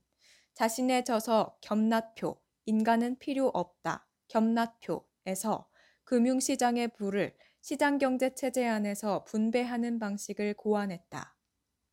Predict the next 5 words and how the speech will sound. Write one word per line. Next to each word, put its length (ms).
모두가 680
불어나는 720
부의 360
혜택을 540
얻는다면 760